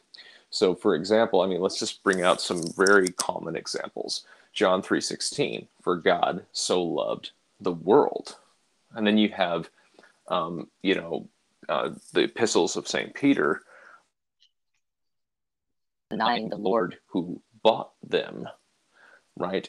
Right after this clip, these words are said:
Speaker 1: And then you have the epistles of Saint John, who says he is not only our Savior,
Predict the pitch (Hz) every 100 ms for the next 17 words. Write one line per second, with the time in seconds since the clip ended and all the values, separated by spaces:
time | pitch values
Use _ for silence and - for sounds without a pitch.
0 | - 104 95 92 98 90 92 87 - 110
1 | 101 92 - - - - 117 151 95 -
2 | - 95 - 95 90 - 98 90 87 76
3 | 95 90 87 - 107 127 - - 85 -
4 | - 50 -